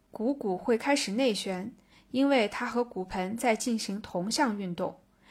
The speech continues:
本质上，骨盆是在其自身向前和向下运动的过程中牵拉着股骨共同运动。而虽然我们在这里说到了内旋，但是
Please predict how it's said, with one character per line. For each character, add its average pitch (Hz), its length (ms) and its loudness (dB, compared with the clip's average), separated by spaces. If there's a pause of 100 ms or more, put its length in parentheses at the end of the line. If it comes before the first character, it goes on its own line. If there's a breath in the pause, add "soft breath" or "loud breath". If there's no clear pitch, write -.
(180 loud breath)
本 208 200 2
质 311 180 2
上， 262 340 2 (240 loud breath)
骨 208 180 0
盆 196 320 -2
是 262 180 -2
在 240 200 4
其 202 300 -6
自 247 240 -2
身 285 420 4 (240 loud breath)
向 247 280 2
前 202 380 -2
和 208 180 -2
向 254 240 2
下 247 280 4
运 262 180 2
动 233 160 0
的 202 80 -4
过 269 240 4
程 190 240 -4
中 220 260 -2 (280 loud breath)
牵 302 280 4
拉 294 200 8
着 262 140 2
股 202 200 -4
骨 196 200 -4
共 233 200 0
同 190 220 -6
运 208 200 0
动。 180 220 -4 (680 soft breath)
而 196 120 2
虽 294 240 4
然 233 260 4
我 214 80 2
们 190 140 -4
在 240 200 2
这 285 180 4
里 180 180 -2
说 - 220 2
到 240 160 2
了 190 140 2
内 254 240 2
旋， 180 380 -2 (400 soft breath)
但 233 180 2
是 - 280 -2